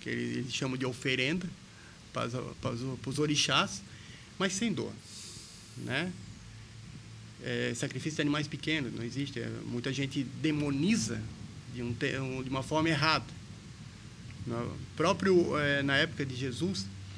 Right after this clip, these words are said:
faziam sacrifício de animais. Se buscar bem na história, né?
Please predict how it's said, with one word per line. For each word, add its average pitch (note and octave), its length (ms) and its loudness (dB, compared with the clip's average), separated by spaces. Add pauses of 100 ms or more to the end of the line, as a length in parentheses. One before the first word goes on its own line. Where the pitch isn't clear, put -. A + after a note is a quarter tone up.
(260)
faziam D3 260 2
sacrifício A#2+ 460 -2
de B2 60 -2
animais. A#2 480 -4 (240)
Se - 80 -10
buscar A#2+ 320 0
bem C3 140 0
na D#3+ 100 4
história, C#3 420 0 (1200)
né? A#2+ 260 -2